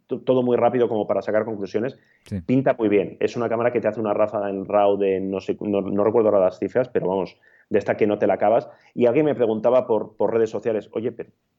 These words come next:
Speaker 1: ¿tiene sentido meter esto en una cámara de bolsillo?". Bueno, sí, evidentemente nadie va a hacer, eh, nadie va a ir a hacer fútbol con esta cámara, ¿no?
Speaker 2: Sí, pero bueno,
Speaker 1: Sí.
Speaker 2: ya,
Speaker 1: Es
Speaker 2: sí.
Speaker 1: como una demostración un poco de fuerza, ¿no?
Speaker 2: De fuer-,
Speaker 1: Entonces,
Speaker 2: exactamente, sí,
Speaker 1: claro,
Speaker 2: fíjate,
Speaker 1: yo lo,
Speaker 2: sí.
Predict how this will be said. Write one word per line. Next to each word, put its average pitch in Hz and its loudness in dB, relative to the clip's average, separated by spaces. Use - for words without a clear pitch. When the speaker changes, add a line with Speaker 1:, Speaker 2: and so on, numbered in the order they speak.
Speaker 1:
¿tiene 104 -4
sentido 90 -4
meter 90 -4
esto 90 -2
en 87 -2
una 90 -4
cámara 87 -2
de 90 0
bolsillo?". 92 0
Bueno, 123 0
sí, 117 -6
evidentemente 98 -2
nadie 101 0
va 98 2
a - 2
hacer, 104 0
eh, 92 2
nadie 98 0
va 101 2
a 101 4
ir 101 4
a 95 4
hacer - -4
fútbol 107 2
con 104 -2
esta 98 -6
cámara, 110 0
¿no? 120 -4
Speaker 2:
Sí, 117 -8
pero 95 -8
bueno, 104 -10
Speaker 1:
Sí. 135 -16
Speaker 2:
ya, 90 -14
Speaker 1:
Es 151 4
Speaker 2:
sí. - -10
Speaker 1:
como 185 2
una 185 4
demostración 165 0
un 160 0
poco 165 0
de 127 4
fuerza, - -2
¿no? - -10
Speaker 2:
De 120 0
fuer-, 131 4
Speaker 1:
Entonces, 117 -2
Speaker 2:
exactamente, 101 0
sí, 98 -4
Speaker 1:
claro, 123 2
Speaker 2:
fíjate, 123 -4
Speaker 1:
yo 139 2
lo, 147 2
Speaker 2:
sí. 92 -2